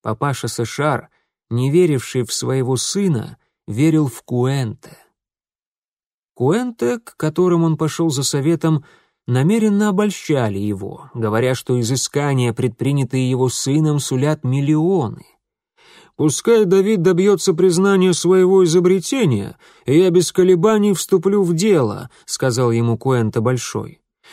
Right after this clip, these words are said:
"В качестве пая я предложу мою бумажную фабрику. Право, я считаю открытие вашего сына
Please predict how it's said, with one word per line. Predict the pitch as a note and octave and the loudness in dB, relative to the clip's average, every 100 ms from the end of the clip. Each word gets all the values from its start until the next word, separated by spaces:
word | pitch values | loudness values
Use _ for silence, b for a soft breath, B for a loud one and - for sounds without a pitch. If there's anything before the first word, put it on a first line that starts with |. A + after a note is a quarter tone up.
| B | B
"В | - | -6
качестве | D3 C#3+ C#3+ A#2 C#3+ C3+ | -2 -2 -2 -2 -2 -2
пая | D3+ F3 D3 G2+ | 0 2 2 0
я | G2+ A#2 C#3 | 0 0 0
предложу | C#3 C3 B2+ B2+ B2+ D3+ | -2 0 0 2 2 2
мою | D3 D3+ | 2 2
бумажную | C#3 D3 D#3 C#3+ C#3+ D#3 | 2 2 2 2 2 0
фабрику. | D3+ G3+ C3+ A2+ - - F#2+ B B B - | 0 0 0 -2 -8 -12 -12 B B B -2
Право, | F3+ E3 A2 G2+ | 2 2 2 -2
я | G#2 F#3 | -2 -2
считаю | F#3 - F3 G3 F3+ D#3+ | -2 -2 0 2 4 2
открытие | - F#3 F3+ E3 | 2 0 2 2
вашего | D#3+ D#3 D#3+ E3 | 2 2 0 0
сына | - A#3 G3+ C3+ A2+ | 0 0 2 2 0